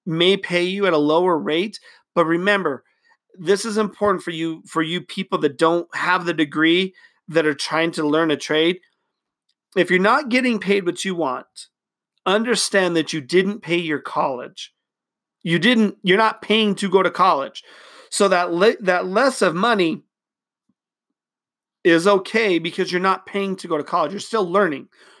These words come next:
You're learning a trade that in a few years, you're, excuse me, you're going to.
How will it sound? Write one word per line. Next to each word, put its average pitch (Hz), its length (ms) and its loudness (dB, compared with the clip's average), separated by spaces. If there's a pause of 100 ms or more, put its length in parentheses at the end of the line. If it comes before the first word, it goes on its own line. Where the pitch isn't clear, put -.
You're 175 160 2
learning 247 360 0
a 202 60 0
trade 202 380 0
that 165 160 0
in 156 180 0
a 156 100 -4
few 208 280 -2
years, 185 480 0 (480)
you're, 208 220 -4 (360)
excuse 214 300 -2
me, 196 100 0
you're 208 100 0
going 202 320 0
to. 143 160 -8